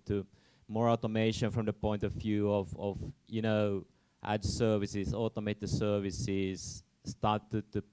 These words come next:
put in tenants to your network, all that stuff. And eventually you get all the,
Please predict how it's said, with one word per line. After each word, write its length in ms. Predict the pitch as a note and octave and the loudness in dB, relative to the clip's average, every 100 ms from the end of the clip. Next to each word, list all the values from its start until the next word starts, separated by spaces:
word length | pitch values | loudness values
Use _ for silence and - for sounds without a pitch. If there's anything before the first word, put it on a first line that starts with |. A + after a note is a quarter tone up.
| _ | _
put 140 | A#2 A2+ | 0 2
in 240 | A2 G#2 - | 2 0 4
tenants 340 | A2+ A2+ A2+ - | 6 6 0 -4
to 100 | A2+ | -2
your 160 | G#2 | -2
network, 600 | G2+ G2 F#2+ - G2 F#2 | -2 -4 -4 -4 -4 -2
all 120 | G2+ G2 | -2 0
that 260 | G2+ G2 | 0 -2
stuff. 320 | - - - - - - _ _ _ - | -6 -8 -12 -12 -14 -20 _ _ _ -6
And 140 | A#2 | 0
eventually 540 | B2+ C#3+ D#3 D3+ E3 C#3 | 4 4 4 2 2 2
you 120 | C3 | 4
get 240 | B2+ A#2+ | 2 2
all 160 | B2+ B2+ | 2 2
the, 220 | A#2+ A#2+ | 4 2